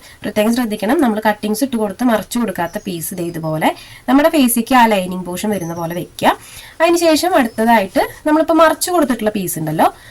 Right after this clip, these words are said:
ആ മറച്ചു കൊടുത്തിട്ടുള്ള പീസ് നേരെ ഇതിൻ്റെ മീതെയായിട്ട് വെച്ച് കൊടുക്കുക. അപ്പൊ ഇങ്ങനെ just വെച്ച് നോക്കുക. അതായത് ഇങ്ങനെ നോക്കുമ്പോ ഇത് ലൈനിങ് ആയിരിക്കണം കാണേണ്ടത്, ഇതും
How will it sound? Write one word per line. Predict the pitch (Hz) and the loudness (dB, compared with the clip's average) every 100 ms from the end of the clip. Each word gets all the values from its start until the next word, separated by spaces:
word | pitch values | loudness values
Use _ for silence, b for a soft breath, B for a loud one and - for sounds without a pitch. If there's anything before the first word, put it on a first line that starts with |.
| B 330 | B 2
ആ | 330 | 4
മറച്ചു | 320 - 370 | 4 2 2
കൊടുത്തിട്ടുള്ള | 285 240 233 226 | 2 0 -2 -2
പീസ് | 220 - 311 349 | -2 0 0 2
നേരെ | 233 214 208 208 311 | 2 2 0 -2 -2
ഇതിൻ്റെ | 196 190 220 | -4 -2 0
മീതെയായിട്ട് | 220 170 185 165 254 | 0 -2 -6 -4 -4
വെച്ച് | 294 180 | -4 -6
കൊടുക്കുക. | 156 - - B B B | -10 -12 -16 B B B
അപ്പൊ | 302 | 2
ഇങ്ങനെ | 311 330 | 2 2
just | 330 - 320 | 0 2 0
വെച്ച് | 320 349 | 0 0
നോക്കുക. | 349 247 - - B B - | 2 2 -2 -6 B B 0
അതായത് | 247 277 247 330 427 | 4 4 4 0 0
ഇങ്ങനെ | 240 254 302 | 0 2 2
നോക്കുമ്പോ | 285 254 226 269 | 2 2 2 2
ഇത് | 254 262 | 4 2
ലൈനിങ് | 226 180 175 190 | 2 -2 -2 -2
ആയിരിക്കണം | 165 165 170 202 | -4 -6 -4 -2
കാണേണ്ടത്, | 170 160 156 269 269 | -2 -4 -4 -4 -4
ഇതും | 175 | -4